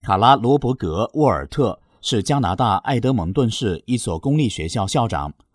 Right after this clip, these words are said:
他看完神韵演出后对神韵赞不绝口。他说：“演出绝对宏伟壮丽。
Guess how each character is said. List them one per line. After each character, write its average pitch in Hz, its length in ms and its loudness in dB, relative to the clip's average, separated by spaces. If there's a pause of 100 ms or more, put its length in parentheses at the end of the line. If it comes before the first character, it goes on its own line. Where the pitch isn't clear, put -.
(280)
他 117 160 2
看 127 180 2
完 107 140 2
神 98 160 -2
韵 120 140 2
演 73 160 -4
出 113 180 -4
后 92 300 -4 (240)
对 107 180 0
神 87 180 -4
韵 117 240 0
赞 127 240 0
不 101 140 -4
绝 87 180 -4
口。 71 320 -8 (380)
他 85 140 -6
说 - 360 -2 (440)
：“演 107 200 0
出 143 260 4
绝 104 260 0
对 127 220 2
宏 110 300 -2
伟 82 160 -2
壮 82 300 -4
丽。 90 240 -6